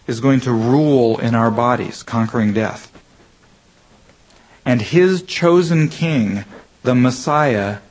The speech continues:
the Christ, the Anointed One, is going to rule over all creation forever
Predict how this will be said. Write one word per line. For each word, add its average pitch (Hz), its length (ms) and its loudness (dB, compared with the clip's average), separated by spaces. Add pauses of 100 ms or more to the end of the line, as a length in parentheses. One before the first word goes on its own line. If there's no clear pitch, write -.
the 113 120 -4
Christ, 110 760 -4 (320)
the 127 120 0
Anointed 127 540 2
One, 101 360 -2 (320)
is 117 140 -4
going 131 220 0
to 127 120 -2
rule 151 540 2
over 131 340 2
all 127 220 2
creation 120 640 0
forever 117 580 0